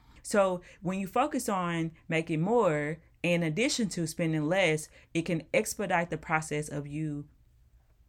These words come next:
of you paying off your debt. And so I think that it's important to focus more on growing the gap by making more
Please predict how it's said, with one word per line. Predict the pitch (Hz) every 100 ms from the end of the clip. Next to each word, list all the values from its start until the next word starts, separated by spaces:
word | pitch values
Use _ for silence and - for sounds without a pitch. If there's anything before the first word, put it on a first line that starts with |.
| _ -
of | 156
you | 190
paying | - 180 165
off | 143 147
your | 143
debt. | 139 165 -
And | 156
so | 160 -
I | 170 233
think | 208 165 160
that | 151 -
it's | 156 156
important | 147 - 160 147
to | 147
focus | 156 147 147 143
more | 151 151
on | 143 147
growing | 156 151
the | 151
gap | 151 147 143
by | 143
making | 151 151 151 147
more | 160 226 262